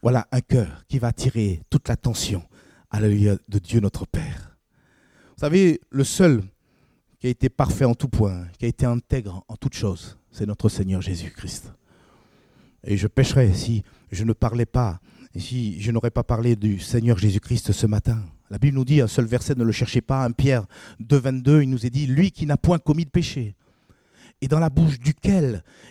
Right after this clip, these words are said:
il ne s'est point trouvé de, de fraude. » Un jour, Jésus a lancé un défi, d'ailleurs que personne n'a pu relever. Quel est ce défi ? Jésus a dit, « Qui de vous me convaincra de péché ? »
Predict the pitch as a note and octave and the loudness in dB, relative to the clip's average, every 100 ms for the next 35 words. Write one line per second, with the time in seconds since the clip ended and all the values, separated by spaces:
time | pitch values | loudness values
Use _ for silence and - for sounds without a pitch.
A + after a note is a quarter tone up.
0 | - D#3 D3+ D3 C3 - - - G3+ A#3 | -6 -2 2 2 2 -2 -2 4 6 6
1 | - - D3+ F#3 E3+ G3 B3 - _ _ | 4 2 6 6 6 4 2 -4 _ _
2 | _ _ _ _ _ F2 F#2+ - - F#2 | _ _ _ _ _ -12 -8 -6 -6 -8
3 | D#2 - _ _ _ _ C#3+ G#3+ F3+ G3 | -10 -20 _ _ _ _ -2 -2 0 -2
4 | F#3 G3 F3+ - G#3+ G3+ E3 E3+ - B3 | -2 -2 -2 -2 0 2 4 2 4 2
5 | - - - D#3+ G3 F3+ - - G#3+ F#3+ | 2 -10 -2 4 4 4 -6 -6 -6 -8
6 | D3 D#3+ C#3 C#3+ D#3+ F3 - _ _ - | -4 -2 0 0 0 -4 -8 _ _ -2
7 | E3 D#3 D#3 C#3+ G#3 C4 - _ _ _ | 0 0 0 2 2 0 -4 _ _ _
8 | _ - D3 F#3+ G#3+ A3 B3+ C4+ - - | _ 2 4 6 4 6 4 4 0 4
9 | D#4+ B3+ C4+ B3 - B3 A#3 - B3 - | 4 4 0 -2 0 0 0 0 -2 0
10 | A3+ - A#2 | 0 0 -6